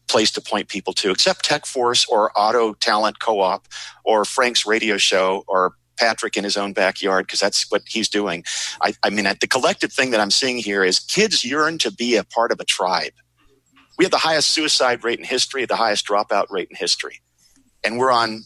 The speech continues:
on a conversation here inside of a little enclave. It should be, you know, you see silos across the nation at farms.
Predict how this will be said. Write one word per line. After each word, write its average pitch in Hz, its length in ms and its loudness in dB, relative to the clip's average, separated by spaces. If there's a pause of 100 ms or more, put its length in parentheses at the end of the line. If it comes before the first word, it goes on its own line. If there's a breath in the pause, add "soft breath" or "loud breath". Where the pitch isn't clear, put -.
(120)
on 113 120 0
a 107 60 0
conversation 104 640 0
here 92 260 -2
inside 95 420 2
of 95 80 -4
a - 20 -12
little 90 200 -6
enclave. 92 520 -2
It 104 120 -2
should 117 240 0
be, 104 280 0 (460 loud breath)
you 117 80 2
know, 113 60 2
you 110 140 0
see 135 160 2
silos 117 520 0
across 104 400 -2
the 95 60 -8
nation 92 360 -2
at 82 100 -6
farms. 87 640 -2